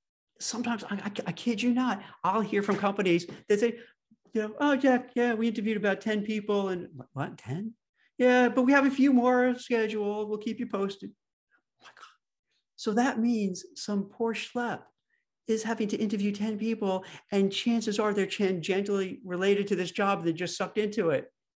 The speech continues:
and they have to spend all that time and energy interviewing, not knowing exactly who the person is, what the person's gonna do,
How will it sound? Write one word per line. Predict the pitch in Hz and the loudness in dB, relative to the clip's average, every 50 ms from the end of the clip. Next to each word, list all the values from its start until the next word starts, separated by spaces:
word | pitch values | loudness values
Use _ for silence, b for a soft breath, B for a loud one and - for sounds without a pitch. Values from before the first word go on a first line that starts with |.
| _ _ | _ _
and | - 180 175 190 | -6 -2 -2 0
they | |
have | 190 196 202 202 | 0 0 -2 -4
to | 202 | -4
spend | - - 196 180 | -4 -2 -2 -2
all | 175 196 185 | -2 -2 -2
that | 180 190 175 175 | -2 -2 -2 -4
time | - - 185 185 175 | -4 -6 -4 -2 -2
and | 165 165 | -2 -2
energy | 180 190 214 208 185 165 165 147 139 143 147 - - | 0 0 0 0 -2 -2 -2 -2 -2 -2 -6 -6 -4
interviewing, | 202 220 208 214 226 170 170 139 131 127 123 123 135 147 - _ _ _ _ _ _ _ _ | -4 -4 -2 -2 -2 -2 0 0 0 0 0 -2 -4 -6 -10 _ _ _ _ _ _ _ _
not | - 170 180 196 - 185 | -4 0 0 0 0 0
knowing | 180 180 185 185 175 170 160 160 156 - - | 0 0 0 0 0 -2 -2 -4 -6 -8 -10
exactly | 165 139 127 180 - 139 - 139 | -10 -6 -2 -2 -2 -2 -2 -2
who | 127 180 180 | -2 -2 -4
the | 185 | -4
person | 190 - - 175 175 - 165 165 | -6 -6 -8 -6 -6 -2 0 0
is, | 170 170 160 139 | 2 2 2 0
what | 160 165 165 | 0 -2 -2
the | 170 | -2
person's | 160 190 180 175 - 180 165 | -4 -4 -4 -4 -4 -6 -4
gonna | 170 175 180 170 | -2 -2 -2 -2
do, | 147 175 170 160 165 165 165 165 160 | 0 0 2 2 2 2 0 -2 -4